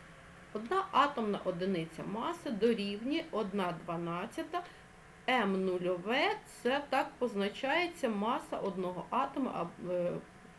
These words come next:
в даному випадку маса одного атома карбону, це шість дванадцять. І якщо у кілограмах, то бачите, одна атомна одиниця маси дорівнює одна ціла шістдесят шість сотих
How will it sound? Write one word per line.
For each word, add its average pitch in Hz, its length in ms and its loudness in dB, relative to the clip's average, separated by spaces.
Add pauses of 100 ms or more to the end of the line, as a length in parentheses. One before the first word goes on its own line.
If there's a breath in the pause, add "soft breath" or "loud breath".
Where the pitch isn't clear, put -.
(380)
в - 20 -8
даному 190 240 2
випадку 277 380 -4
маса 214 300 0
одного 170 400 -2
атома 240 400 0
карбону, 196 500 -2 (120)
це 180 120 -2
шість 190 340 -4
дванадцять. 170 500 -4 (560 loud breath)
І 320 100 0
якщо 233 540 2
у 226 80 -2 (120)
кілограмах, 233 760 0 (120)
то 220 80 -4
бачите, 214 460 0
одна 190 380 0
атомна 170 440 -2
одиниця 170 680 -4
маси 294 440 0
дорівнює 175 580 0 (360 loud breath)
одна 175 340 0
ціла 339 440 -2
шістдесят 196 680 -2
шість - 340 -8
сотих 320 300 -2